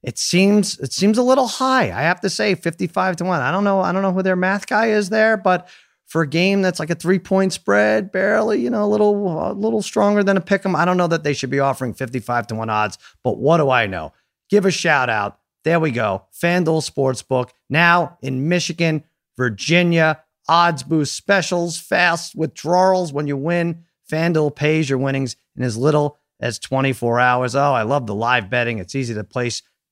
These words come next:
your bet fast during a game. If you see a trend you like, uh, every day, and some super, super big boost each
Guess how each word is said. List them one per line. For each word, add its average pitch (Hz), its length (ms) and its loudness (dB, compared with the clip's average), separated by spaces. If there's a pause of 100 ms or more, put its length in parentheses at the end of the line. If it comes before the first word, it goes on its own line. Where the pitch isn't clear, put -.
(100)
your 120 120 -2
bet 113 240 0
fast 123 460 0
during 131 240 -2
a 117 60 -4
game. 113 340 -4
If - 400 -18
you 71 60 -12
see - 180 -6
a 98 60 -4
trend 120 340 -4
you 107 80 -2
like, 110 420 -2 (380)
uh, 101 300 0 (100)
every 131 300 2
day, 113 340 0
and 107 160 -8
some 98 160 -8
super, 147 540 0 (640)
super 196 480 2
big 113 280 -4
boost 120 380 -4 (300)
each 151 340 -2